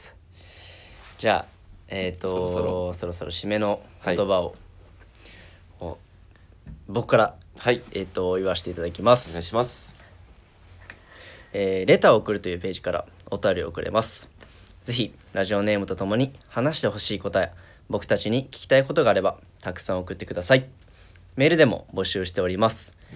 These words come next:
Speaker 1: メールアドレスは、ビーピードットエイチオーエスオービーユーアットマークジーメールドットコム、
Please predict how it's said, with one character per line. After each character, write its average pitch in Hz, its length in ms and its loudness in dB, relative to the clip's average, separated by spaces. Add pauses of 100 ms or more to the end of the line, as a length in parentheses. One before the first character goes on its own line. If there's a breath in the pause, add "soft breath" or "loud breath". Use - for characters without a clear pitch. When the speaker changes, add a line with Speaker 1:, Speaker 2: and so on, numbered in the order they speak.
(420 loud breath)
Speaker 1:
メ 135 140 6
ー - 20 8
ル 156 80 10
ア 151 40 8
ド 117 100 4
レ 98 60 2
ス - 140 -4
は、 90 160 -2 (460)
ビ 131 180 2
ー 131 40 -8
ピ 143 300 -6 (120)
ー - 40 -16
ド 98 100 -4
ッ - 20 -4
ト - 340 -2 (140)
エ 135 100 0
イ 135 60 0
チ 151 120 -2
オ 127 140 2
ー - 40 -4
エ 104 40 -4
ス - 160 -2
オ 107 160 2
ー - 60 -12
ビ 101 260 -4
ー 101 40 -4
ユ 110 140 -2
ー - 60 -12 (380 soft breath)
ア - 80 -2
ッ - 80 2
ト 135 80 0
マ 135 120 6
ー - 40 -2
ク - 180 -8 (240)
ジ 113 160 -4
ー 127 40 2
メ 123 120 4
ー 135 60 4
ル 139 100 0
ド 104 100 -2
ッ - 40 -2
ト 110 100 -10
コ - 100 -4
ム、 - 140 -6